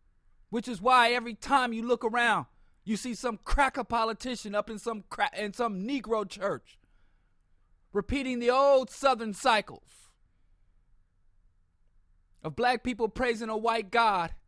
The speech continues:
and on the very altar where we praise a white God is a white man standing there appealing to our sensibilities, to our moralities, to our hopes, our dreams, our fears. It's utterly disgusting to me.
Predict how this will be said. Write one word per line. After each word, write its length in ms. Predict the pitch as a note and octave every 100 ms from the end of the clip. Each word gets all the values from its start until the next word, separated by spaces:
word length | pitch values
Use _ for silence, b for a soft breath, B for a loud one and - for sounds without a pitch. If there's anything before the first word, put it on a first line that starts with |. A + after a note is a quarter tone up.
| _ _ _ _ _ _ _ _ -
and 120 | G3+
on 140 | A#3
the 80 | A3
very 360 | F3+ A#3+ A#3+ A#3
altar 420 | A#3+ C4 B3 G#3+ F#3
where 180 | G#3+
we 140 | G#3+ A#3
praise 320 | B3+ B3 A3
a 60 | G3+
white 360 | A#3 B3 G3
God 300 | B3 A#3+ G#3+
is 120 | G3+
a 40 | G3
white 360 | F3 B3+ B3+ A3+
man 340 | C4 B3 G3+
standing 460 | - C#4 C4 A#3 G#3
there 200 | G3+ F#3+
appealing 500 | - D4 C#4 A#3+ G#3
to 160 | -
our 320 | G#3+ G#3 F#3 - - - _ _ _ _ _ _ _ _ _ _ _ _ _ _ _
sensibilities, 880 | - A#3+ G#3+ A3 G3+ G3 D3+ A2 -
to 120 | F3+
our 140 | F#3+
moralities, 720 | F#3 F#3 G3 G#3 E3+ B2+ C3 A#2+
to 220 | F#3 E3+ F#3+
our 180 | F#3
hopes, 320 | F3+ G#3+ - F#3+
our 140 | F#3
dreams, 400 | E3 A3+ G#3 F3+
our 100 | F3+
fears. 480 | - B3 A3 C3+ G3+
It's 140 | - A3+
utterly 360 | C4 A#3+ G#3+
disgusting 720 | F3 - - A#3+ A3 - F#3+ C#3+
to 100 | D#3+
me. 200 | C#3